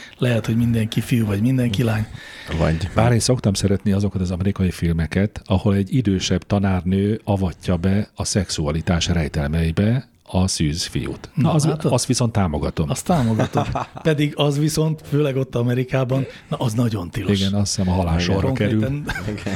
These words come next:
Speaker 2: Igen.
Speaker 1: <laughs> viszik egyből, igen.
Speaker 3: Pe-, pedig ezt támogatom. Ezt tényleg támogatom.
Speaker 1: De miért
Speaker 2: Tényleg.
Speaker 1: tanárnő? Miért nem egy, ö,
Speaker 2: Miért nem egy szakértő?
Speaker 3: Hát, mert hogy annyi szakértő van.
Speaker 2: Hát,
Speaker 1: Hát,
Speaker 2: m-,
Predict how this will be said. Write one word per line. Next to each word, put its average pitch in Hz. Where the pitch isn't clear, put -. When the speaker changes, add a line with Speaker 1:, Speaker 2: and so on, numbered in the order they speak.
Speaker 2:
Igen. 139
Speaker 1:
<laughs> -
viszik 117
egyből, 151
igen. -
Speaker 3:
Pe-, -
pedig 131
ezt 120
támogatom. 76
Ezt -
tényleg 90
támogatom. 71
Speaker 1:
De 127
miért 156
Speaker 2:
Tényleg. 160
Speaker 1:
tanárnő? 101
Miért 147
nem 143
egy, 127
ö, 120
Speaker 2:
Miért 127
nem 123
egy 117
szakértő? -
Speaker 3:
Hát, -
mert 107
hogy 110
annyi 110
szakértő 95
van. 80
Speaker 2:
Hát, -
Speaker 1:
Hát, -
Speaker 2:
m-, 78